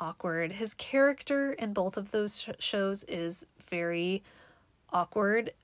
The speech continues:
but I have a feeling that those characters are very similar to just who he is in real life, because if you follow him on Instagram and you see his posts,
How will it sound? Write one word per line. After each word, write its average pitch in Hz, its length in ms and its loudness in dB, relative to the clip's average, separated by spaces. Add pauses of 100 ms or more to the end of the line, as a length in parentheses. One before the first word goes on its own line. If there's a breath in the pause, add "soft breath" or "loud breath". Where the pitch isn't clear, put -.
but 190 120 2
I 180 80 6
have 190 120 2
a 202 60 -4
feeling 220 460 -2
that 269 100 -6
those 240 200 0
characters 170 920 -2
are 175 100 -6
very 165 220 -2
similar 160 540 -4
to 160 260 -4
just 151 240 -6 (120)
who 165 160 -2
he 165 260 -6
is 156 180 -6
in 160 140 -6
real 156 160 -2
life, 147 280 -4
because 160 300 -8
if - 180 -10
you 160 80 -6
follow 202 340 2
him 226 140 -4
on 226 100 0
Instagram 220 580 -2
and 175 100 -2
you 165 80 -4
see - 220 -6
his 196 180 -4
posts, - 640 0